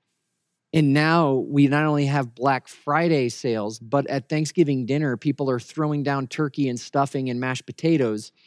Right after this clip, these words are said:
as fast as they can because these <laughs> Black Friday sales are now starting at, like, three P M on Thanksgiving Day.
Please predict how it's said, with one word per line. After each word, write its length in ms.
as 160
fast 480
as 120
they 120
can 360
because 300
these 160
<laughs> 220
Black 160
Friday 440
sales 340
are 60
now 160
starting 360
at, 60
like, 160
three 320
P 220
M 320
on 180
Thanksgiving 580
Day. 360